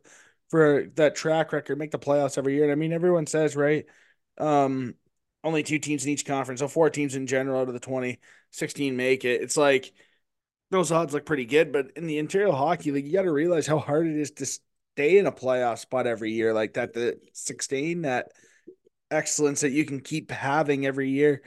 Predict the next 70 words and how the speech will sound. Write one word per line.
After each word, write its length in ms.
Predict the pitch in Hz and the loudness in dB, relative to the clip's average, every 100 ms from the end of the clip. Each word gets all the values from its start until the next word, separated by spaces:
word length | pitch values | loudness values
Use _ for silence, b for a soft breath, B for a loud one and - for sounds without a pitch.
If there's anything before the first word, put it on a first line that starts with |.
| b b _ - | b b _ 0
And 240 | 147 143 | 2 2
for 220 | - 160 | 0 2
a 60 | 151 | 2
team 220 | 156 190 | 0 0
like 200 | 175 139 | 0 2
Barrie, 380 | 139 160 180 147 | 2 2 4 4
I 40 | |
mean, 220 | 139 143 | 2 -2
this 260 | 135 151 - | -2 -4 -2
year, 140 | 160 | -2
right, 220 | 151 139 160 | 0 2 4
it's 160 | 139 | 2
been 100 | 143 | 0
a 60 | 135 | -4
tough 280 | - 151 127 | -2 -2 0
year, 140 | 139 | 2
but 160 | 156 135 | 4 4
Marty 320 | 139 147 147 | 2 2 2
really, 400 | 143 151 147 123 b b b _ | 2 0 -2 -8 b b b _
they've 200 | 156 170 | 0 0
come 140 | - 175 | 2 2
on 80 | |
the 80 | 170 | 4
rise 340 | 139 139 165 151 | 4 4 2 2
here. 120 | 143 | 0
They've 160 | 139 | 0
played 220 | - 151 165 | 0 -2 0
good 120 | 160 | -2
hockey. 300 | 143 151 147 | -2 -4 -4
They're 120 | 143 | -6
five 320 | - 135 147 | -4 -2 -2
three 220 | - 170 | -2 -2
and 80 | 151 | -2
two 120 | 156 | -2
in 60 | 156 | -2
their 120 | 147 | 0
last 280 | 147 143 - | 0 0 -2
ten. 380 | - 135 139 135 | -4 -4 -2 -4
I 40 | |
mean, 120 | 135 139 | -4 0
they're 100 | 143 | 0
over 160 | 156 | -2
five 240 | 143 147 127 | -2 -2 -2
hundred. 340 | 135 139 143 B B B | -2 -2 -4 B B B
And 220 | 165 160 175 | -4 -2 -4
if 140 | 151 | -4
you 140 | 214 | -4
can 100 | 226 | -4
do 180 | 139 151 | 2 4
that, 140 | 190 139 | 4 4
if 60 | |
you 60 | 175 | 2
can 80 | 202 | 0
play, 200 | 190 127 | 0 -2
if 120 | 151 | -4
you 80 | 185 | -6
can 100 | 170 | -2
tread 240 | 170 170 | -2 0
water 340 | 147 147 170 | 2 0 0
and 100 | 127 | -2
play 140 | 135 165 | -2 -2
five 220 | 165 156 | 0 -2
hundred, 180 | 135 165 | -2 -4
you're 100 | 143 | -4
gonna 160 | 147 165 | -4 -4
get 80 | |
in 60 | 156 | -4
the 100 | 131 | -6
playoff 360 | 120 143 160 131 | -4 -2 -2 -4
spot. 380 | - 127 131 | -6 -4 -4